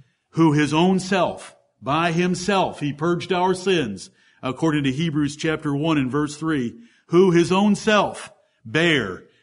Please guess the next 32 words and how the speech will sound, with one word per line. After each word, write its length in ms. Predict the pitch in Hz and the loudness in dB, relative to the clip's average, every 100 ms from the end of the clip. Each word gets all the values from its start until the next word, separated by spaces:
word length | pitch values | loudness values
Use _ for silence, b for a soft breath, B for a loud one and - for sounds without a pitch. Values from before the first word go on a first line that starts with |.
| - | -4
That 220 | 139 156 | -2 0
means 300 | 170 180 175 | 2 2 2
our 240 | 170 175 165 | 2 0 0
sins 380 | - 185 180 | -2 -2 0
were 80 | 151 | -2
put 220 | 147 185 | -2 0
upon 340 | 175 170 175 165 | 0 -2 -4 -2
him, 460 | 151 175 185 165 B B | -2 -2 -2 -6 B B
and 160 | 135 127 | -8 -4
he 140 | 165 | -2
took 300 | 175 175 175 | -2 -2 -2
the 100 | 165 | -2
full 400 | 147 185 180 160 | -4 0 2 0
weight 300 | 151 180 185 | 0 0 0
and 100 | 160 | -2
responsibility 920 | 151 143 185 180 175 147 180 185 180 175 | -6 -6 -6 -6 -6 -6 -4 -2 -4 -8
for 260 | 175 175 | -4 -2
them 400 | 165 175 180 165 B B | -2 -4 -6 -8 B B
before 460 | 143 143 170 165 160 | -4 0 2 2 2
Almighty 460 | 160 165 165 165 | 0 0 0 0
God. 520 | 151 156 127 110 113 113 _ _ _ _ _ | 0 0 -2 -4 -8 -10 _ _ _ _ _
"Who 240 | - 190 165 | 2 4 4
his 200 | 165 151 | 4 2
own 240 | 185 185 | 2 0
self 600 | 180 - 175 120 104 - _ _ _ _ - | -2 -2 0 -2 -8 -20 _ _ _ _ -4
bare 320 | 107 156 160 | 2 4 4
our 280 | 156 170 180 | 4 2 2
sins 680 | - 190 151 110 110 - - _ _ _ | 0 0 2 -2 -6 -12 -20 _ _ _
in 160 | 160 | 0
his 220 | 143 151 156 | 2 2 2
own 220 | 160 160 | 2 2
body." 440 | 156 143 120 110 | 0 0 -2 -6